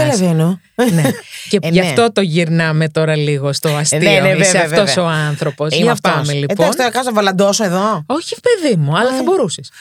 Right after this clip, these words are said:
Speaker 1: θα μπορούσα, αλλά δεν θα ήθελα.
Speaker 2: <laughs>
Speaker 1: Ε, έχω βαφτεί, θα παζελιφτώ.
Speaker 2: Αλίμονο.
Speaker 1: Ε, μ, τι άλλο;
Speaker 2: Ότι είσαι δυνατή, λοιπόν, ότι είσαι
Speaker 1: Είμαι,
Speaker 2: δίκαιη.
Speaker 1: είμαι δίκαιη, είμαι πάρα πολύ πρακτική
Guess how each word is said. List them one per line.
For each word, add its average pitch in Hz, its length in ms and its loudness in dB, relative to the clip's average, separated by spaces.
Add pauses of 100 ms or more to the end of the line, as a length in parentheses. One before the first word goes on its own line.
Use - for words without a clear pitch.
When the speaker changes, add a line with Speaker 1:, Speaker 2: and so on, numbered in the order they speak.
Speaker 1:
θα - 120 -6
μπορούσα, 269 380 0
αλλά 311 140 0
δεν 294 120 -6
θα 262 60 -4
ήθελα. 151 320 -2 (300)
Speaker 2:
<laughs> - 340 -4
Speaker 1:
Ε, 208 140 0 (100)
έχω 269 180 -6
βαφτεί, 233 420 -4
θα 175 60 -8
παζελιφτώ. 202 440 -4 (120)
Speaker 2:
Αλίμονο. 143 600 -4
Speaker 1:
Ε, 196 420 -2
μ, 190 560 -2 (200)
τι - 100 -20 (160)
άλλο; 120 380 -4 (260)
Speaker 2:
Ότι 156 200 -2
είσαι 165 160 -4
δυνατή, 139 420 -4
λοιπόν, 135 300 -2
ότι 165 140 -4
είσαι 165 140 -2
Speaker 1:
Είμαι, 190 120 0
Speaker 2:
δίκαιη. 131 340 -2
Speaker 1:
είμαι 196 180 0
δίκαιη, 165 680 -2
είμαι 202 140 -2
πάρα 165 180 -4
πολύ 147 140 -6
πρακτική 139 880 -6